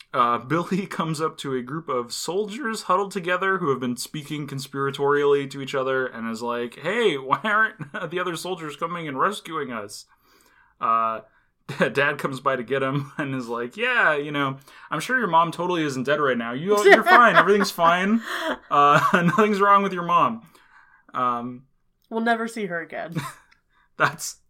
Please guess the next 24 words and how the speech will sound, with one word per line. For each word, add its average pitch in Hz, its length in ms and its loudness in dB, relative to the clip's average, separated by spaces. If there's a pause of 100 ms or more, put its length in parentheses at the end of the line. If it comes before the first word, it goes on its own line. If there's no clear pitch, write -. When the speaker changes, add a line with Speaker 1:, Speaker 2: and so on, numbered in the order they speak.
(160)
Speaker 1:
not 107 320 -10
true. 143 560 0
<laughs> - 60 -20 (840)
Speaker 2:
Yeah, 226 160 -4
it 180 40 -8
is. 185 240 -10 (240)
Speaker 1:
<laughs> - 800 -8
We'll 190 140 -10
get 175 180 -6
to 131 160 -2
it. 123 100 -6 (480)
Uh, 147 220 6
they 196 160 6
take 233 240 -2
stock 190 320 0
of 160 140 -4
their, 143 520 0
uh, 127 260 2
weapons, 233 680 -2
and 156 120 -4
Amanda 214 440 0
produces 165 400 -6
a 120 40 -6
pistol, 180 640 -4